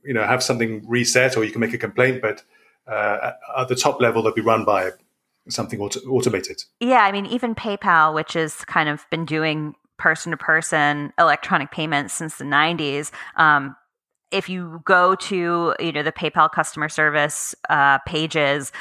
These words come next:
Speaker 2: um, or look at various message boards, including, that have names like F PayPal, and you can fill in what, I don't know what, what, how,
Speaker 1: Yeah.
Speaker 2: uh, G-rated this podcast is, but <laughs> you can, uh, um,
Speaker 1: <laughs>
Speaker 2: figure it out. You know, there are countless,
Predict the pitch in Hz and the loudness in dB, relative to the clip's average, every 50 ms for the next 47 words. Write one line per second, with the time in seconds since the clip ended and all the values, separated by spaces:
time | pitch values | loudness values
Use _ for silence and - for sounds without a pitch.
0 | - - - 151 147 147 143 - 151 160 160 156 165 - 170 156 - - - 160 | -8 0 2 2 2 4 2 2 2 2 4 2 0 0 0 -2 -2 0 2 2
1 | 151 147 147 156 - - 151 160 170 - 175 156 - - 156 147 139 147 147 151 | 2 2 0 -2 -2 -2 0 0 0 -2 -4 -6 -4 0 2 4 4 4 4 0
2 | 151 - - - 165 156 - 175 160 147 139 135 - 165 170 190 135 160 156 147 | -2 -6 -6 -6 -8 -6 -4 -4 -2 -2 -4 -2 0 2 2 2 0 0 -2 -2
3 | 151 165 156 - 147 147 - - 147 147 160 - - - - - - - 151 147 | -2 -2 0 0 0 0 0 0 0 0 0 -2 -8 -16 -18 -10 -6 -6 -6 -4
4 | - - 143 135 139 139 143 127 - - - - 151 - 151 143 - 143 131 135 | 0 2 4 6 6 4 4 0 -4 -10 -16 -16 -14 -12 -14 -8 -6 -6 -6 -4
5 | 135 143 139 139 - - 160 170 170 170 170 165 190 214 208 - - - - - | -4 -4 -4 -4 -2 -2 -2 0 2 2 2 4 4 2 2 0 -4 -12 -16 -8
6 | - 262 247 247 - - 277 285 220 214 208 190 185 180 175 175 185 - - - | -2 -2 -2 -2 0 0 2 4 4 6 6 6 6 4 4 2 0 -4 -12 -20
7 | _ - - 269 269 262 247 233 220 208 208 208 175 208 202 - - 226 202 196 | _ -8 -4 -2 0 2 2 0 2 0 0 -2 -2 -4 -6 -2 0 0 0 0
8 | - 196 165 180 - - - 156 147 180 196 - 202 208 247 - - - 440 254 | 0 0 -2 -2 -2 -4 -4 -2 -2 -2 0 2 2 0 0 0 0 0 0 2
9 | 349 285 - - - 269 254 233 208 202 208 269 440 480 440 392 - - - 202 | 0 0 0 0 0 2 2 4 2 2 2 0 -2 -2 -2 -2 -4 0 2 4
10 | 196 185 180 175 170 - - - 143 - 247 247 214 220 208 208 220 214 185 180 | 4 4 4 2 0 -2 0 0 0 0 -2 -2 0 0 2 4 4 4 4 4
11 | - 208 202 185 180 185 175 - 185 185 - - - - - - 208 196 196 180 | 2 -2 -4 -2 0 0 0 2 0 -2 -2 -8 -12 -10 0 2 4 4 4 2
12 | - 185 170 | 0 -2 -6